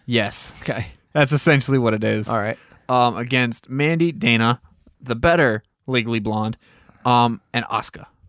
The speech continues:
Speaker 1: Mandy gets the pin here.
Speaker 2: Yep.
Speaker 1: Which,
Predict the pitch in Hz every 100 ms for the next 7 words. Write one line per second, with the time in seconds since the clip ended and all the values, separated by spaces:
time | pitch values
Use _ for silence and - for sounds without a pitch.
0 | _ _ _ _ - - _ _ _ _
1 | _ _ _ _ _ _ _ _ _ _
2 | _ _ _ _ 123 139 202 190 160 -
3 | - 147 160 147 107 110 - _ _ _
4 | _ - 156 _ _ _ _ 139 131 113
5 | - -